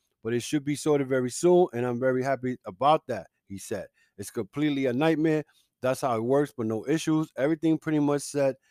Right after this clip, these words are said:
in stone now. I have a great set of lawyers actually helping me out. As of next week, things should be set in stone for me to be able to work, uh,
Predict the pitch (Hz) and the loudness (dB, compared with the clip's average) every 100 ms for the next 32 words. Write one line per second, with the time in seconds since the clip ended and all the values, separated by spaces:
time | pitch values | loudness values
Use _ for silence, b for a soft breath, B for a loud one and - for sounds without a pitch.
0 | _ _ 117 117 - 147 147 143 147 143 | _ _ -4 -4 0 2 4 4 4 4
1 | 143 - b b 117 123 104 92 135 139 | 2 -4 b b -4 -2 -2 -2 -2 -2
2 | 147 123 110 139 143 143 143 127 135 127 | -2 -2 2 4 6 6 4 0 -2 -2
3 | 117 123 110 107 113 135 139 - 107 98 | -4 -4 -4 -2 0 2 2 0 -6 -8
4 | 98 123 - 131 120 - 135 131 - 117 | -4 -4 -4 -4 -4 -2 -2 -4 -6 -8
5 | 117 120 - 127 117 107 104 - 127 120 | -4 -6 -6 -6 -6 -6 -10 -4 -4 -4
6 | 123 120 123 - b b b b - 120 | -4 -2 -2 -4 b b b b -12 -6
7 | 131 123 123 120 110 113 110 - _ _ | 0 2 2 0 0 0 -2 -6 _ _
8 | _ _ - - 98 | _ _ -6 -4 -4